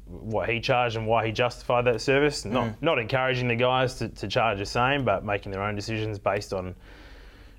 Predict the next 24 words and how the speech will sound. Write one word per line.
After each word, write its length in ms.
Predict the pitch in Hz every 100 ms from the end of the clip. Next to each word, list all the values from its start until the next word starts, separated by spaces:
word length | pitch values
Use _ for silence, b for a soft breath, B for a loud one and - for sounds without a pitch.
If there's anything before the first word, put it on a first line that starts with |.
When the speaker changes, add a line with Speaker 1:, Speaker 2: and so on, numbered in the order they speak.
| B
Speaker 1:
on 60 | 110
his 160 | 143 107
knowledge 340 | 110 123 113
of 60 | 107
the 100 | 113
industry, 380 | 123 - 135
of 80 | 127
someone 200 | 135 117
who'd 80 | 92
been 160 | 101 101
around 200 | 101 101
for 80 |
twenty, 280 | 98 110 104
thirty 280 | 95 107 98
years. 500 | 95 117 147 139 - -
Um, 420 | 101 98 92 90 - - -
so 360 | - 98 95 - -
that's 160 | 165
sort 120 | - 143
of 40 |
outside 420 | 131 117 135 117
the 60 | 104
box 320 | 113 113 -
of 260 | 107 98